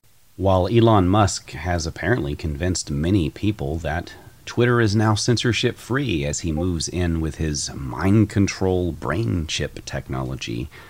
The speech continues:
Neuralink, on the backside, and his universal broadcast weaponized five G, uh, dispersal units known as Starlink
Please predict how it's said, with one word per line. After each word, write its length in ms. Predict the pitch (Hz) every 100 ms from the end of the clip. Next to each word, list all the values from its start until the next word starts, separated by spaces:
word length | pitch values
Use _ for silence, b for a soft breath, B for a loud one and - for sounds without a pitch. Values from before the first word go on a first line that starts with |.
| B B
Neuralink, 600 | - 101 98 67 67 69 - -
on 200 | 69 71
the 80 | 67
backside, 800 | 82 85 - - 58 60 80 80
and 300 | 78 85 71
his 400 | 78 78 - - -
universal 600 | 71 80 73 78 - 78
broadcast 920 | 67 73 80 82 - 80 76 - - - -
weaponized 760 | 78 78 80 78 76 73 -
five 420 | - 80 76 78
G, 320 | 65 71 69 67 B B B B -
uh, 160 | 73
dispersal 640 | 67 76 - 127 123 87
units 500 | 69 67 71 - -
known 260 | 82 73 71
as 260 | 71 69 -
Starlink 800 | - - 98 107 67 60 -